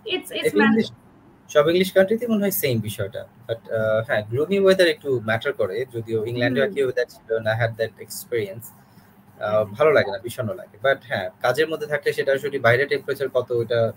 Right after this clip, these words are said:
Speaker 2: feel করার সুযোগ থাকে না। স্নোফলের
Speaker 1: হুম।
Speaker 2: মধ্যে দেখা যাচ্ছে রাস্তায় স্নো পড়ে গেছে, ওর মধ্যে cycle চালিয়ে ল্যাবে যাচ্ছি।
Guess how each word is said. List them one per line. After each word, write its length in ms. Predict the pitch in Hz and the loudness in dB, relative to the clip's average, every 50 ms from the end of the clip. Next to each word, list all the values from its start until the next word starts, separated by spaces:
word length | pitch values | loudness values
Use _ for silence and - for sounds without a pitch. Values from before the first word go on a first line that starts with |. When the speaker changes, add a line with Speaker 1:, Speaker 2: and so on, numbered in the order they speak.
| - - | -10 -8
Speaker 2:
feel 160 | 131 127 117 | -6 -6 -4
করার 180 | 113 120 117 113 | -4 -4 -4 -4
সুযোগ 280 | - - 127 117 117 113 - | -6 -10 -10 -10 -10 -10 -10
থাকে 200 | 113 110 - 107 | -14 -12 -12 -14
না। 120 | 101 95 - _ - - - - - - - - 117 | -14 -14 -18 _ -20 -20 -20 -20 -20 -14 -6 -6 -4
স্নোফলের 520 | - - - 135 135 - 131 131 127 127 | -4 -4 -4 -4 -4 0 2 4 4 4
Speaker 1:
হুম। 80 | 123 123 | 2 0
Speaker 2:
মধ্যে 260 | 120 117 113 131 120 | -6 -6 -4 -2 0
দেখা 200 | 120 117 - 123 | 0 0 0 -2
যাচ্ছে 240 | - 117 113 - 117 | -4 -6 -8 -2 0
রাস্তায় 260 | 117 113 - - 117 | 0 0 0 -2 -10
স্নো 240 | - - 131 131 123 | -10 -8 -6 -6 -2
পড়ে 200 | 123 120 117 110 | 0 2 2 4
গেছে, 360 | 113 113 113 - 117 107 104 | 2 0 0 -2 -4 -2 0
ওর 180 | 110 113 113 117 | 0 0 -2 -2
মধ্যে 140 | 113 123 | -6 -8
cycle 300 | 113 - 117 107 - 120 | -4 -2 -2 -2 -2 -4
চালিয়ে 240 | 110 127 113 113 113 | -4 -4 -2 0 0
ল্যাবে 240 | 110 110 110 110 110 | 2 2 0 0 0
যাচ্ছি। 400 | 113 110 - - - 117 107 | -2 -4 -4 -6 -10 -10 -10